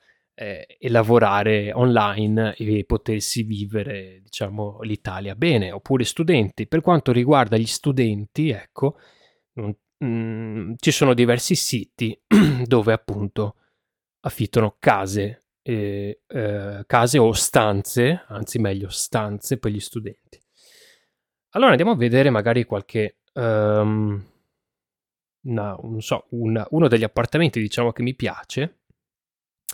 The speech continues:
e proverò a commentarlo con voi. Allora, ho trovato questo bilocale, via Oriago, Venezia, via Oriago, Chirignago. Allora, già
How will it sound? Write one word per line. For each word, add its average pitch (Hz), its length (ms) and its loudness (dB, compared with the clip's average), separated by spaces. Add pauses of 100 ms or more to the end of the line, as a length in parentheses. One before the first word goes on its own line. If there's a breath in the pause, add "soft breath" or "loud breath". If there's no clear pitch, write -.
(340 soft breath)
e 170 160 2
proverò 120 500 4
a - 140 -6
commentarlo 104 720 2
con 104 220 0
voi. 101 340 -6 (760 soft breath)
Allora, 139 260 2
ho 113 80 0
trovato 151 460 4
questo 123 300 0
bilocale, 120 1200 0 (240)
via 127 420 2
Oriago, 113 840 0 (140)
Venezia, 120 1120 -2 (320)
via 117 160 0
Oriago, 147 480 2
Chirignago. 107 840 0
Allora, 117 380 2
già 120 340 -4